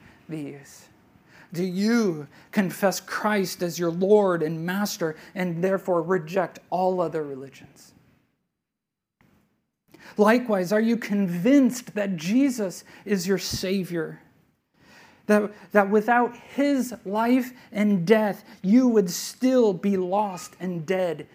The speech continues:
in your sin? Are you committed then to walking in his ways and continuing in them,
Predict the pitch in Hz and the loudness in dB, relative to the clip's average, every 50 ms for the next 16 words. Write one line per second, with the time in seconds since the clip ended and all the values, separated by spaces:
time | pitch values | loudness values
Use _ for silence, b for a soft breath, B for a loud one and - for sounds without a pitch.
0 | b b - 165 165 160 151 147 151 165 165 156 156 - - 151 143 131 131 - | b b -12 -10 -10 -8 -8 -6 -4 -4 -4 -6 -8 -12 -14 -14 -14 -16 -18 -20
1 | _ _ _ _ _ _ _ _ _ _ _ _ _ _ _ _ _ _ _ _ | _ _ _ _ _ _ _ _ _ _ _ _ _ _ _ _ _ _ _ _
2 | _ _ _ _ _ _ _ _ _ _ _ _ _ _ _ _ b b b b | _ _ _ _ _ _ _ _ _ _ _ _ _ _ _ _ b b b b
3 | b b b b b b b b - 151 170 170 190 202 202 - - 170 175 175 | b b b b b b b b -14 -10 -6 -2 -2 -2 -2 -4 -8 -6 -6 -4
4 | 180 185 196 208 202 185 156 165 165 - - - 165 156 143 143 b b b b | -2 -2 0 0 0 -2 -4 -8 -16 -16 -16 -14 -14 -16 -18 -20 b b b b
5 | b - - 196 170 156 165 165 165 170 180 202 214 214 240 226 226 220 208 185 | b -10 -6 -6 -6 -6 -6 -8 -8 -6 -6 -8 -6 -4 -4 -2 -2 -4 -4 -4
6 | 190 185 180 165 175 190 180 175 - 160 165 160 160 156 151 - - - 165 175 | -6 -6 -6 -4 -6 -6 -6 -6 -8 -6 -6 -6 -4 -6 -8 -10 -8 -8 -8 -8
7 | 165 - - 180 170 170 - - - 214 214 214 220 226 220 226 220 214 214 220 | -8 -8 -8 -8 -8 -8 -10 -6 -4 -4 -2 -2 -2 -4 -4 -4 -4 -6 -6 -6
8 | 208 208 208 208 202 175 165 160 139 127 123 127 127 | -6 -4 -2 -2 -4 -4 -8 -10 -12 -12 -16 -16 -18